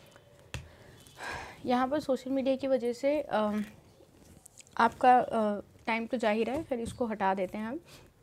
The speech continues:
आपकी लाइफ में जो ब्लॉकेज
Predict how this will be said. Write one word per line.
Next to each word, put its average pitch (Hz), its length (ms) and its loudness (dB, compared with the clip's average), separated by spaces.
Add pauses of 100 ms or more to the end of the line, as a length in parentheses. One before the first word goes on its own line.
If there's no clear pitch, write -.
(1080)
आपकी 233 200 0
लाइफ 277 220 8
में 294 100 2
जो 302 120 0
ब्लॉकेज 247 480 -2